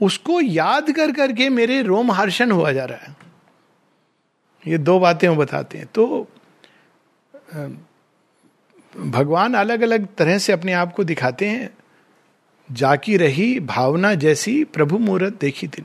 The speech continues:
वैसी।" तो वही बात है कि कुछ हैं जो मानते हैं कि भगवान नहीं है, तो भगवान उनको "मैं नहीं हूं" के रूप में प्रकट होते हैं। वो कितना भी खोज लें, अंत में वो कहेंगे, "It's a nihil।"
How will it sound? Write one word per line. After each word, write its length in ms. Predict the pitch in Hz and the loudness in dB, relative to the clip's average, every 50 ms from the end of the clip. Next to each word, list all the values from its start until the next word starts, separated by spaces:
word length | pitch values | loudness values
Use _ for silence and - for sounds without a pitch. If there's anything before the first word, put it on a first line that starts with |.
| - - | -18 -20
वैसी।" 240 | - - - - - _ _ | -18 -16 -16 -18 -18 _ _
तो 80 | - | -4
वही 200 | 185 175 175 208 | -2 0 0 2
बात 300 | 208 160 147 143 139 - | 2 2 2 0 0 0
है 80 | 185 196 | -2 -2
कि 160 | 156 - 208 | 0 -2 -4
कुछ 300 | - - 202 196 - - | -2 -2 -2 -2 0 2
हैं 140 | 196 208 202 | 2 2 4
जो 100 | 202 202 | 2 2
मानते 360 | 175 165 160 165 170 165 196 | 4 4 4 2 2 2 2
हैं 100 | 185 175 | 0 2
कि 100 | 160 180 | 0 0
भगवान 500 | 151 131 147 147 160 160 165 170 160 151 - - - - - - - - _ - | 0 0 0 0 2 2 2 0 -2 -6 -10 -18 -20 -20 -20 -20 -20 -20 _ -6
नहीं 340 | 151 165 180 202 240 247 233 | -2 0 2 2 2 2 4
है, 320 | 220 190 156 135 120 - - _ _ _ _ _ _ _ - | 2 2 0 -2 -6 -12 -20 _ _ _ _ _ _ _ -4
तो 80 | 170 | -2
भगवान 460 | 143 131 143 147 165 175 196 220 208 208 | 0 0 0 2 2 2 2 2 2 0
उनको 280 | 214 208 180 220 220 | 0 0 0 0 -2
"मैं 420 | 196 160 165 185 208 226 240 247 240 | 0 0 0 2 2 2 2 2 2
नहीं 380 | 233 208 180 208 247 269 240 | 2 2 4 4 4 4 2
हूं" 280 | 208 180 247 302 339 320 | 2 2 2 2 2 0
के 180 | 220 247 247 | 2 0 2
रूप 200 | 226 220 220 208 - 233 | 2 2 0 0 0 0
में 180 | 226 220 208 | 0 0 2
प्रकट 320 | - 202 165 180 190 151 151 | 2 2 2 2 0 0 -2
होते 240 | 165 160 - - | -6 -6 -6 -12
हैं। 140 | 151 143 - - _ _ _ _ _ _ _ _ _ _ _ _ _ _ _ _ _ _ _ 208 | -12 -12 -14 -20 _ _ _ _ _ _ _ _ _ _ _ _ _ _ _ _ _ _ _ 0
वो 60 | 202 | 0
कितना 500 | 202 - 220 214 214 254 240 254 269 277 | 2 0 -2 0 0 -2 0 0 0 0
भी 180 | 285 311 320 | 2 0 0
खोज 340 | 262 - - 220 240 226 196 | 0 -2 -2 -2 0 0 2
लें, 180 | 214 220 226 226 | 2 2 2 2
अंत 200 | 220 220 196 220 | 0 0 -2 0
में 120 | 220 214 | 0 2
वो 100 | 214 214 | 0 0
कहेंगे, 460 | 202 - 196 180 190 196 190 196 202 | 0 2 2 2 2 2 0 0 0
"It's 120 | 165 - 190 | 0 0 -2
a 80 | 185 | 0
nihil।" 320 | 180 190 185 190 208 208 | 2 2 2 2 2 0